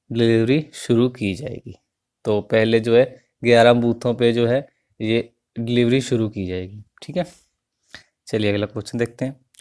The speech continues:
अगला क्वेश्चन है, निम्न में से किस मोटर्स कंपनी को जनवरी मार्च तिहम-, तिमाही में उसे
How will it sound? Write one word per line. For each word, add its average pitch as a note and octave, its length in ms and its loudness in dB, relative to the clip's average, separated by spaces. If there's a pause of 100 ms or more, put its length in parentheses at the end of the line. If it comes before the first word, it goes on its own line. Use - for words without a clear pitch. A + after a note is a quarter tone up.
(600)
अगला A2 160 -4
क्वेश्चन B2 400 -2
है, A#2 320 0 (1040)
निम्न C3 300 2
में C3 280 4
से C3 180 0
किस D#3 340 0
मोटर्स C3 440 4
कंपनी B2 440 2
को A2+ 280 2
जनवरी A#2 420 2
मार्च A2+ 460 4
तिहम-, A#2 440 -2
तिमाही A#2 380 2
में G#2+ 300 -2 (400)
उसे C3 460 -2